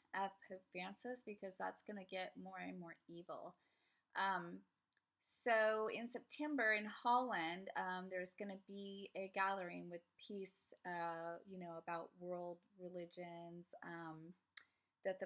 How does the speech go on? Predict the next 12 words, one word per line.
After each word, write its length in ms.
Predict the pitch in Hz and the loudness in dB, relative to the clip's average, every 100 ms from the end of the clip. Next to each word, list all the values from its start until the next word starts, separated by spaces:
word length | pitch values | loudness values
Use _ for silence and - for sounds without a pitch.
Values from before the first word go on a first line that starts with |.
| - | -4
Pope 200 | 208 180 180 | -2 -2 -4
is 120 | 170 | -6
gonna 200 | 175 165 | -6 -8
be 120 | 175 | -8
involved 480 | 170 175 170 165 170 | -8 -4 -4 -2 -6
in. 300 | 165 165 175 _ _ _ _ _ 202 | -6 -8 -10 _ _ _ _ _ 2
And 360 | 202 196 196 | 4 4 2
so 340 | 196 226 208 208 | 0 2 4 6
I 120 | 196 | 4
think 300 | 208 247 233 - | 4 -2 -2 4
that, 340 | 214 196 - - | 8 8 6 0
um, 500 | 196 185 175 175 | 2 2 0 -4